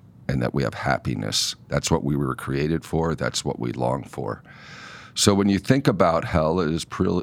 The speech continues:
it is really a horrible reality. And notice it said,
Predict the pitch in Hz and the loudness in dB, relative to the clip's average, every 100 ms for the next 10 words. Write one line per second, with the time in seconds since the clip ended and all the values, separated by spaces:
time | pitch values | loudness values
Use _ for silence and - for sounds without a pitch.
0 | - 80 82 76 85 82 82 78 69 73 | 0 0 0 0 0 0 0 0 -2 -2
1 | - 87 87 117 92 76 - - - 78 | -2 0 2 2 0 -2 -2 -6 -4 0
2 | 69 62 53 53 - 107 - - - - | 0 0 -2 -2 -4 -4 -8 -20 -20 -20
3 | - - 92 95 95 98 139 175 143 - | -20 0 4 6 6 4 4 2 2 2
4 | - - 98 - - 104 98 95 92 | 2 2 2 2 2 2 2 0 -2